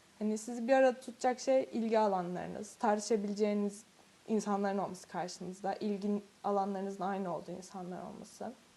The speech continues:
Bir noktada hani konuşma ihtiyacı duyuyorsunuz insanlarla ve hani,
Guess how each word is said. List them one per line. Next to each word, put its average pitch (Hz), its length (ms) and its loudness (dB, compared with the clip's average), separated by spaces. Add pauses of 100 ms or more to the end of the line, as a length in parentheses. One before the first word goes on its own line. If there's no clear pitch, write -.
(200)
Bir 240 200 -6
noktada 302 360 -2
hani 294 300 -2 (220)
konuşma 269 420 -4
ihtiyacı 247 560 4
duyuyorsunuz 185 560 -2
insanlarla 190 720 -2
ve 254 60 0
hani, 254 380 -6